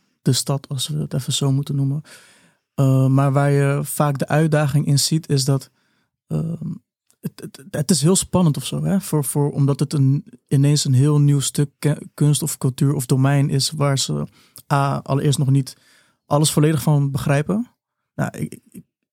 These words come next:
denk ook dat, dus het erkennen ervan. Maar ik denk ook dat het, ja, het, het vraagt ook gewoon inderdaad dus nogmaals die, een bepaalde transparantie en openheid om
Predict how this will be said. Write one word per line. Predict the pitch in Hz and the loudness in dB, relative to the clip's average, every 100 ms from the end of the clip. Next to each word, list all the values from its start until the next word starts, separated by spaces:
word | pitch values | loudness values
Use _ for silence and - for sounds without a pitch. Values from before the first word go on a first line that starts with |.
| _ | _
denk | - 135 139 | 0 0 2
ook | 143 135 | 0 0
dat, | 139 147 | -2 0
dus | 139 | 0
het | 165 151 147 | 2 2 2
erkennen | 139 - 151 170 | -2 0 0 2
ervan. | 165 - 160 202 - - - - _ _ _ | 0 0 -2 -4 -10 -20 -20 -20 _ _ _
Maar | - 139 151 | -2 0 0
ik | 135 | 0
denk | 156 165 | 0 2
ook | 170 | 2
dat | 156 156 | 0 0
het, | 151 - _ _ _ _ _ _ _ _ _ _ | -4 -6 _ _ _ _ _ _ _ _ _ _
ja, | 147 147 | 0 2
het, | - 160 147 | 0 -2 -4
het | 160 - | -4 -4
vraagt | - 175 185 | 0 0 0
ook | 180 156 | -2 0
gewoon | 165 | 0
inderdaad | 160 147 151 | 0 0 0
dus | 151 | 2
nogmaals | 143 139 147 | 0 2 2
die, | 135 147 | 2 0
een | 147 | 0
bepaalde | 139 151 143 131 | -2 0 -2 0
transparantie | 147 151 - 143 151 - 170 | 0 0 0 2 2 0 0
en | 139 | 0
openheid | - 160 165 139 143 - | 2 0 2 2 0 0
om | 160 147 143 | 0 2 0